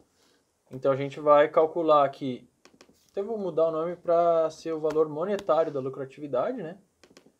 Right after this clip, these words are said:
Ó, quanto que a gente lucrou com esse projeto aqui? Quatro mil reais, por exemplo, eu vou arrastar até o final, ó. Eu vou deixar ele prontinho aqui, essa forma.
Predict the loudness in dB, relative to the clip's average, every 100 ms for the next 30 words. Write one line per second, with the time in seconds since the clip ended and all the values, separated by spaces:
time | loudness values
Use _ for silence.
0 | _ _ _ _ _ -10 -8 -6 -8 -8
1 | -4 -4 0 0 0 -4 -4 2 2 0
2 | -6 -12 -12 -4 -2 -2 -6 -10 -10 -8
3 | -4 -2 0 -2 -6 -14 -12 -4 -2 0
4 | 0 -2 -4 -2 -6 -10 -10 -8 -8 -10
5 | _ _ _ _ _ _ _ _ -18 -14
6 | -14 -10 -6 -6 -10 -10 -10 -10 -12 -14
7 | -12 -12 -14 -10 -6 -6